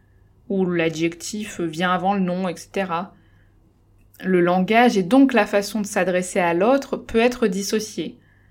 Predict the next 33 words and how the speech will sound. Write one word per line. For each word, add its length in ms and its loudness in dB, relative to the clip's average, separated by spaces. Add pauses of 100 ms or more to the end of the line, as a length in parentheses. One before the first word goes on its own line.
(840)
On 20 -18
peut 120 -2
avoir 200 0
du 140 -4
mal 260 6
à 80 8
comprendre 480 2
la 120 4
construction 500 -6
de 80 0
la 100 0
phrase, 640 4
le 120 0
choix 300 -2
des 160 0
mots 120 0
employés. 640 -2 (1500)
Donc 180 -2
on 80 0
peut 180 4
parler 300 4
de 140 2
dissociation 960 0
aussi 320 0
motrice, 840 -2 (360)
c'est-à-dire 600 0 (220)
justement 500 -2
dans 320 0
le 140 2
langage, 420 0
dans 140 0
le 100 0
corps. 460 -2